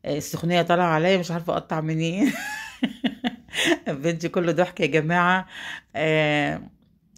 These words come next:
ودايمًا عايزه اشوف بقى كومنتاتكم، وتقولوا لي ايه رايكم. بجد اللي عاجبه اهلًا وسهلًا يقول لي، واللي مش عاجبه يقول لي برضه.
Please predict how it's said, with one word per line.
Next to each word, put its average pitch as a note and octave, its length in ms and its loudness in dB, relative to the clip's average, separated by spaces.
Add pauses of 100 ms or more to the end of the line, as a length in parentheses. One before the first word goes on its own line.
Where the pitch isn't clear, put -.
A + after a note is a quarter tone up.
(160)
ودايمًا F3+ 580 2
عايزه F3 160 4
اشوف F3 220 0
بقى F3+ 160 4
كومنتاتكم، F3+ 880 0
وتقولوا E3+ 460 -2
لي F#3 100 0
ايه F3 200 2
رايكم. E3+ 500 0
بجد D#3+ 440 0
اللي D#3+ 220 0
عاجبه F3 520 2
اهلًا E3+ 260 2
وسهلًا E3+ 400 -2
يقول E3 340 0
لي، E3+ 120 0
واللي G3 220 2
مش G3 180 0
عاجبه F#3 280 2
يقول F#3+ 240 4
لي F3+ 80 4
برضه. E3+ 440 2